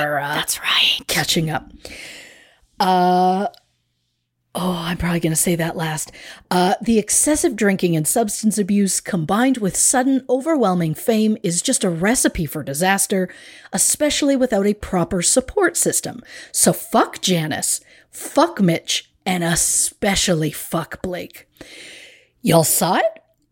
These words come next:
Speaker 1: You didn't do a damn thing. This is on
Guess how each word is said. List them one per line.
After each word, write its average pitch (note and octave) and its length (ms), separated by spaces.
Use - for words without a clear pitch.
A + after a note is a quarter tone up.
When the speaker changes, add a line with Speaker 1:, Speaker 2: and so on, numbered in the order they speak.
Speaker 1:
You F3 120
didn't F3 280
do A#3 160
a F#3 60
damn E3+ 300
thing. G#3 400
This G#3+ 640
is E4 200
on G#3+ 380